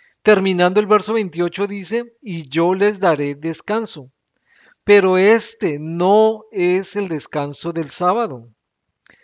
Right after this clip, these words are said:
Es un descanso del agite y de los problemas mentales, físicos, emocionales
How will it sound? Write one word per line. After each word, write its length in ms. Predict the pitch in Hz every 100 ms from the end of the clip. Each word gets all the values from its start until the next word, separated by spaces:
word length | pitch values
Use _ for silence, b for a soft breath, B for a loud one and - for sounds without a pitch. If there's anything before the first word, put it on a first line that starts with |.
| b b
Es 360 | 180 190 208 -
un 140 | 247
descanso 720 | 240 240 - 226 170 - 220
del 240 | 196 196 165
agite 640 | 147 - 190 - 202 220
y 60 | 220
de 140 | 196
los 180 | 190 -
problemas 640 | - 165 156 156 165 185
mentales, 840 | 196 180 143 170 151 151 170 190 -
físicos, 640 | 202 196 156 190 - 190
emocionales 880 | 196 170 160 156 139 156 165 180 190